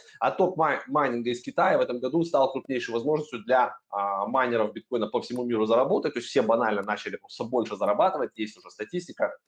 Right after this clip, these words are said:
от Luxor, а, по хешрейт индекс за третий квартал. В совокупности, значит, в третьем квартале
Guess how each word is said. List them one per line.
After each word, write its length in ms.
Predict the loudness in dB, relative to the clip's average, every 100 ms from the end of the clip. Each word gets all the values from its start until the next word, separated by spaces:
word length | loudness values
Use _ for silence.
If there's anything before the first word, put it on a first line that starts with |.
| _ _ _ _ _ -2
от 160 | -2 -2
Luxor, 460 | -6 2 2 2 -6 -18 -14 -2
а, 400 | 2 4 4 2
по 140 | 0
хешрейт 400 | -4 -2 -2 0
индекс 300 | 2 0 -2
за 320 | -6 0 2
третий 300 | 2 -4 -4
квартал. 360 | -6 -4 -2 -2
В 60 | 0
совокупности, 580 | -2 0 -2 -2 -4
значит, 300 | -8 -6 0
в 180 | 0 0
третьем 300 | 0 0 -2
квартале 500 | -2 2 2 2 -2